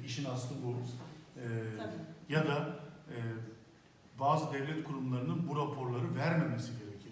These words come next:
Speaker 1: Yani buraya biz gittiğimizde gördük ki buraya çet gerekli değildir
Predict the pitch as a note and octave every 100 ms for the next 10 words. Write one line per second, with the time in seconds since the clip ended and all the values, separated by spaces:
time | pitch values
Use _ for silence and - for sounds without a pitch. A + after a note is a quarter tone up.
0 | A2 C3 C3+ C3 B2+ - - - - B2+
1 | F3 E3 C3+ C3 - - - D3+ D3 -
2 | - - B2+ A#2+ B2+ C#3+ C#3 C3 C3+ A#2+
3 | C#3 C3+ F3+ F3 C3 B2+ B2+ - - D3
4 | D3+ - D3 - C#3 D3 C#3 B2 C#3+ D#3
5 | D#3 C3